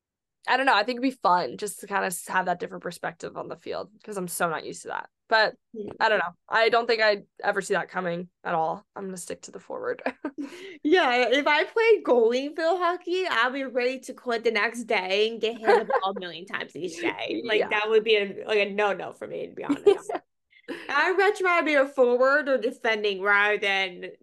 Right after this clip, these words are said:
Speaker 2: the goalie. That would probably be my last option to pick.
Speaker 1: Yes, I can see that. I understand that.
Speaker 2: But, like, wh-, to end this off, like, what is your favorite sports movie?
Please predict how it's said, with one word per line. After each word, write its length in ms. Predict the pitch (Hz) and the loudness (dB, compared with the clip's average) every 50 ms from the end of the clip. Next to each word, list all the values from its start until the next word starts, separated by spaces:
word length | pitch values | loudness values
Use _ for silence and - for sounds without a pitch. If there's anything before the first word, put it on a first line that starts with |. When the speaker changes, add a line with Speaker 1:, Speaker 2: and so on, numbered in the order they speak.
| - - - 190 | -20 -20 -14 -6
Speaker 2:
the 140 | 180 202 190 | -4 -2 -2
goalie. 520 | 196 196 214 208 196 196 208 220 226 233 | 0 2 2 2 2 4 4 2 2 2
That 180 | 226 202 196 202 | 2 2 2 2
would 60 | 214 | 2
probably 220 | 247 226 208 214 214 | 0 0 0 0 2
be 140 | 185 208 | 2 0
my 140 | 196 185 180 | -2 -2 -4
last 300 | 175 175 170 - - - - | -4 -4 -6 -6 -6 -8 -8
option 320 | - - - - - - | -10 -10 -10 -12 -14 -12
to 80 | - 240 | -12 -12
pick. 280 | 240 - - - - _ | -10 -12 -12 -14 -8 _
Speaker 1:
Yes, 420 | - 233 165 - - - - - - _ _ _ _ - | 0 0 0 0 -2 -10 -16 -18 -20 _ _ _ _ -6
I 100 | - 151 | -4 -4
can 140 | 180 196 175 | -4 -6 -12
see 120 | - 170 - | -12 -10 -8
that. 200 | 90 - - - _ _ _ _ | -8 -8 -10 -12 _ _ _ _
I 100 | - 180 | -12 -10
understand 440 | 175 170 165 170 277 269 254 277 277 | -10 -10 -8 -8 -10 -10 -10 -12 -10
that. 40 | - | -4
Speaker 2:
But, 520 | - 311 285 277 277 285 269 - - - | -2 0 2 2 4 4 2 2 0 -2
like, 180 | 285 339 349 254 | -2 -2 -2 -2
wh-, 260 | 294 285 277 285 277 - | -2 -4 -4 -4 -4 -4
to 260 | 277 269 349 - - | -6 -6 -4 -2 0
end 120 | 359 403 | 0 2
this 180 | 403 403 381 - | 2 0 0 -2
off, 500 | 285 285 285 269 262 240 233 226 226 - | 0 0 2 2 0 0 -2 -6 -6 -2
like, 180 | 277 269 269 247 | 0 0 0 0
what 200 | 240 262 277 330 | 0 0 2 2
is 100 | 415 - | 2 0
your 100 | 466 415 | 0 0
favorite 220 | 403 381 349 330 | 0 -2 -4 -6
sports 300 | - - 294 294 311 294 262 | -8 -8 -8 -8 -8 -8 -8
movie? 380 | 214 185 - - - - - | -8 -8 -10 -12 -14 -16 -18